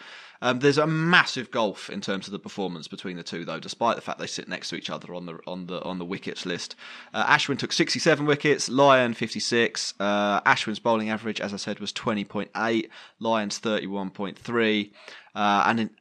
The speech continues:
Ashwin's strike rate is more than twenty points better than, uh, Lyons as well. So, you know, if you're gonna compare apples with apples, um, Ashwin is a pretty fine apple.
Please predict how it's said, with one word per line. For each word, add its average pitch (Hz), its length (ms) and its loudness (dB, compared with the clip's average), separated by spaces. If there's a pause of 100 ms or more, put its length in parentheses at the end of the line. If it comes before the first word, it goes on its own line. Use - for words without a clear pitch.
(240)
Ashwin's 110 680 0
strike - 360 0
rate 98 180 -2
is 98 360 -6
more 120 320 2
than 110 100 -2
twenty 107 720 -4 (260)
points - 560 -6 (220)
better 92 420 -2 (720)
than, 95 640 0
uh, 87 280 -4
Lyons 92 340 -2
as 85 100 -12
well. 92 280 -2
So, 110 240 2
you 110 200 2
know, 107 80 2
if 101 100 -2
you're 123 80 -2
gonna 165 140 2
compare 127 600 2 (320)
apples 127 340 2
with 117 120 -2
apples, 95 560 0 (460)
um, 98 720 0 (160)
Ashwin 107 580 2
is 104 160 -6
a 104 60 -8
pretty - 360 -6
fine 101 600 0
apple. 87 480 -4